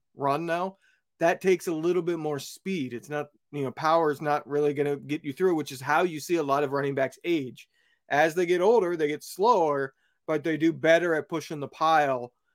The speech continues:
and just kinda churning out yards. Well, that doesn't matter now. So I would argue the prime for running backs ends at twenty-seven, and then you get a couple years of them tailing off,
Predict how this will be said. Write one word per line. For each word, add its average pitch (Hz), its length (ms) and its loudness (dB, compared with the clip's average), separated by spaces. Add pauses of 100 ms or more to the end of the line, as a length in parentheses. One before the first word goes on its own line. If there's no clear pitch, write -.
(140)
and 147 280 -2
just 143 240 -8
kinda 143 220 -4
churning 151 380 -6
out 131 160 -4
yards. - 420 -4
Well, 139 100 -12
that 147 100 -4
doesn't 170 260 -4
matter 165 340 0
now. 117 240 -10 (300)
So 151 200 -6
I 170 180 4
would 202 160 6
argue 147 320 2
the 135 120 -2
prime 175 460 0
for 139 120 -6
running 156 360 0
backs 120 340 -8 (160)
ends 180 380 2
at 123 140 -8
twenty-seven, 117 680 -10 (300)
and 151 100 -4
then 151 240 2
you 147 80 -2
get 151 180 2
a 139 40 0
couple 165 420 0
years 156 460 0
of 143 180 -2
them 131 200 -2
tailing 143 440 -2
off, 143 420 0